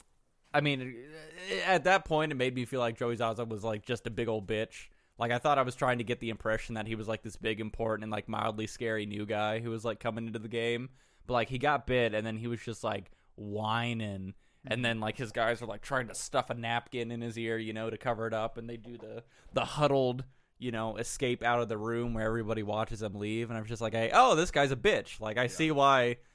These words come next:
Speaker 1: like, we don't respect him in any kind of way.
Speaker 2: Well, and he's like, he's like the dirty fighter, right? Like, "Okay, make up now." And he goes, "Bastardo."
Speaker 1: Yeah.
Speaker 2: And then, yeah, provokes Vincent into biting his ear.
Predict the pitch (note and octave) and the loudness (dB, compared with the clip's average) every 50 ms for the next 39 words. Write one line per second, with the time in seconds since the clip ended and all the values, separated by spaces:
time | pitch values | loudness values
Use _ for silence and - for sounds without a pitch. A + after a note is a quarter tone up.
0 | - - - - - - - - G#2 A2+ A#2+ A2+ A#2 A2+ A2+ A2 A2+ A2+ - - | -8 -8 -8 -8 -10 -10 -8 -8 -4 -2 -2 0 0 -2 -2 -2 -4 -4 0 2
1 | D#3 E3 - - A#2+ G#2 G#2+ G#2 G#2 G2+ G2+ G2 F2 - G2+ G2 G2 G2 F#2 G2+ | 0 0 2 0 -2 -2 -2 -4 -4 -4 -6 -6 -4 -4 -4 -4 -6 -8 -8 -6
2 | G2 G2 G2 G2+ A2 - _ - - - - - - D#3+ E3 D#3+ D#3+ D#3 E3 F3 | -6 -6 -6 -6 -8 -10 _ -20 -20 -20 -20 -12 -4 0 2 4 4 6 6 4
3 | F3 D#3+ C3 C3+ C#3 C3+ A#2 B2 B2 A2+ A2 - - - - - - - - - | 4 4 2 2 2 2 2 0 -2 -2 -2 -6 -10 -14 -18 -20 -20 -20 -20 -20
4 | _ _ - C#3 - - - - - - - B2+ B2+ B2+ B2 B2+ A#2 G#2 A2 G#2+ | _ _ -16 -10 -10 -10 -10 -12 -20 -18 -14 -12 -12 -10 -8 -10 -10 -8 -8 -8
5 | G#2 A#2 A2+ A2 G#2+ G#2 - - A#2 A2+ A2 G#2 F#2 E2+ F2 F2 F2+ F2+ F#2 C2+ | -6 -4 -4 -4 -4 -4 -6 -4 -4 -4 -4 -4 -6 -6 -8 -8 -8 -8 -8 -8
6 | G#2 G#2 G2 F#2+ F2 F#2+ G2 - - D3+ D#3 C#3+ B2 A#2+ A#2+ B2 B2+ C#3+ D3 C#3+ | -8 -8 -8 -8 -8 -10 -12 -8 -4 -4 -2 -2 -2 -2 -4 -4 -2 0 0 0
7 | A#2+ G2+ G#2 G#2 G2+ G2+ G2+ G2+ G2+ G2 F#2 F#2+ F2+ F2+ F#2 - - _ - _ | -2 -2 -6 -6 -6 -6 -6 -6 -6 -8 -8 -8 -10 -10 -12 -14 -20 _ -14 _
8 | - F#3+ E3 D3+ - - - - C3 G#2 F2+ E2+ E2 D#2+ D#2+ E2 D#2+ E2 D#2+ D2 | -2 -2 -2 -2 -4 -8 -6 -4 -4 -2 -2 -4 -6 -8 -10 -10 -12 -12 -12 -14
9 | D2 - - - - A2+ - - - - - _ - - G2 F#2 F2 F2 E2 D#2+ | -14 -18 -20 -16 -10 -10 -10 -10 -10 -14 -20 _ -16 -12 -12 -12 -10 -10 -12 -12
10 | E2+ D#2+ - C3+ C#3 C#3 B2+ - - G2 - - _ _ - - - - A2 F#2+ | -12 -8 -8 -8 -8 -8 -12 -16 -16 -18 -20 -20 _ _ -10 -4 -2 -2 0 -2
11 | F2+ F2 - - - - G#2 G2 G2+ - G2 G2 C3+ C3 A2 G2 F#2+ F2+ F#2 G2 | -4 -8 -10 -12 -14 -10 -10 -10 -10 -10 -6 -2 -2 -2 -2 -4 -8 -6 -6 -6
12 | G2 F#2+ F#2+ F#2+ G2+ A#2 A2+ F#2+ E2+ | -6 -6 -6 -8 -8 -8 -8 -10 -12